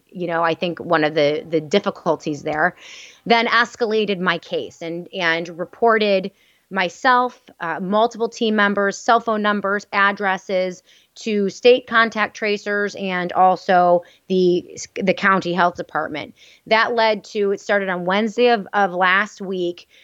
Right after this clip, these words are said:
dozens and dozens of phone calls from Albany and Schenectady, text messages. I'm still getting phone calls to this day. I refused to speak to them. So the contact tracers called me. And in the discussion with the contact tracer, I said, "I'm citing my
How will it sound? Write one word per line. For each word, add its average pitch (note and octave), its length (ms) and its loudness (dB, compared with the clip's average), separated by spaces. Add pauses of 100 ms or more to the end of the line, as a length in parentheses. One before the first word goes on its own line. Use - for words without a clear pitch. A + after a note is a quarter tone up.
(220)
dozens A3+ 760 0
and F#3+ 280 -4
dozens G3 480 2
of E3 160 -2
phone F3+ 280 -2
calls D#3+ 340 -2
from F3+ 220 -4
Albany G3 480 2
and E3+ 160 -8
Schenectady, E3 800 -4
text - 440 -4
messages. D#3+ 540 -6
I'm G#3 160 -2
still B3 220 0
getting G#3 240 -2
phone G3 180 -4
calls F3+ 280 -2
to F#3 100 -6
this E3 200 -4
day. F3 460 -2 (480)
I F#3 140 4
refused A3+ 840 -2
to G#3+ 280 -4
speak - 400 0
to A#3+ 80 4
them. F3+ 240 4
So - 120 -4
the G3+ 60 -6
contact B3+ 560 0
tracers G#3+ 560 -2
called E3+ 460 0
me. F#3 300 -6 (340)
And G#3+ 160 -2
in G#3+ 60 0
the G#3 80 0
discussion A3+ 420 0
with G#3 80 -4
the G#3 80 -4
contact G3+ 380 0
tracer, F#3 280 -4
I G3+ 100 0
said, F3+ 280 -2
"I'm F#3+ 160 -2
citing F#3 400 -2
my F3 260 -2